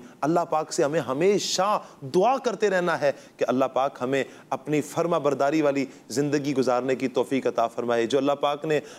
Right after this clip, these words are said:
हमें हुक्म इरशाद फरमाया, जिन जिन कामों का प्यारी बच्चियों अल्लाह ने हमें हुक्म दिया है, अल्लाह से दुआ करना चाहिए, अल्लाह से दुआ करनी चाहिए कि अल्लाह पाक हमें वो काम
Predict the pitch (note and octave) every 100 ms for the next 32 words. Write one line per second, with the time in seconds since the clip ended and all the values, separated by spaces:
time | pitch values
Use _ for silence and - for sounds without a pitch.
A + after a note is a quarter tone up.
0 | - A#2+ D#3+ C3 B2+ E3 F3 C3+ D#3 D#3+
1 | D#3 D#3+ E3 B2+ F#3+ F#3 F3+ E3+ F3 E3+
2 | G3 F3+ D#3+ D#3 D3+ G3 - F3 F3 -
3 | - C3 C3+ D#3+ E3 C3 D#3+ C#3+ C#3 E3+
4 | D#3+ D#3 C#3 C#3+ C3+ - - - C3 C3
5 | C#3 B2+ D3+ D#3+ D#3 D#3 D#3+ D3+ D3+ C#3
6 | - - - C#3+ D#3 E3+ B2 C#3+ F#3+ G3
7 | F3+ F3 D#3 E3+ E3 D3 B2 C3 C3+ C3+
8 | C3+ C3+ B2+ C#3 D#3+ - - C#3+ C#3 C#3
9 | B2+ D#3+ A#3+